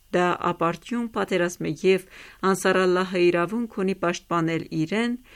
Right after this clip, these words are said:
լուրջ մարտահրավեր է դարձել Սաուդյան Արաբիայի համար, և այդ երկիրը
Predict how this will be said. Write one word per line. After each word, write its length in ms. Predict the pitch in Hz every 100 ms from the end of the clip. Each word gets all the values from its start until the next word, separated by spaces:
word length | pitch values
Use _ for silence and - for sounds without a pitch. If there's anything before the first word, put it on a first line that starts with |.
| - - 160
լուրջ 340 | 175 180 - -
մարտահրավեր 760 | 185 190 185 185 175 170 202 226
է 40 | 196
դարձել 360 | 190 - 175 165
Սաուդյան 640 | - 160 165 170 214 214 190
Արաբիայի 440 | 165 160 180 165 165
համար, 400 | 175 165 147 - - - - - - 165
և 260 | 226 247 - 185
այդ 260 | 190 - 170
երկիրը 520 | 165 - 165 165